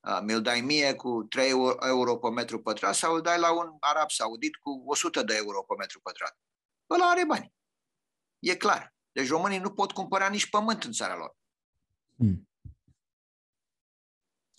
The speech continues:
Speaker 1: Și din punct de vedere absolut, nu este ok. Deci ca militar nu e ok, financiar nu e ok, din punct de vedere, a mână, mâna de lucru nu e ok,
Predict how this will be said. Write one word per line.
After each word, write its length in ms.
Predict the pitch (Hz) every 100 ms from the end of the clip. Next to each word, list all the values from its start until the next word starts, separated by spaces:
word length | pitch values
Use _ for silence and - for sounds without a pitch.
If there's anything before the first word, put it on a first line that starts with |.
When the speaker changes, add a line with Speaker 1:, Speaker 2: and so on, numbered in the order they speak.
| - _ _ _ _ _ _ _ _
Speaker 1:
Și 220 | - - 165
din 180 | 160
punct 240 | 165 220 220
de 80 | 208
vedere 440 | 185 170 196 160
absolut, 680 | 139 160 - 139 156 151 - - _ _ _
nu 240 | 214 196
este 360 | 233 233 - 226
ok. 220 | 220 214 214 - - _ _ _
Deci 340 | - 127 -
ca 540 | - 160 151 147 - _ _
militar 540 | 117 123 117 156 143
nu 100 | 107
e 80 | 107
ok, 200 | 98 - - - _ _ _ _ _ -
financiar 600 | 135 135 135 139 156 139
nu 100 | 120
e 100 | 107
ok, 160 | 101
din 300 | 190 202 151
punct 200 | - 151
de 80 | 147
vedere, 360 | 135 127 143 139 120 80 113 98
a 80 | 107
mână, 360 | 110 127 123 90
mâna 300 | 110 127 117
de 80 | 110
lucru 300 | 123 123 101
nu 120 | 123
e 60 |
ok, 200 | 110 98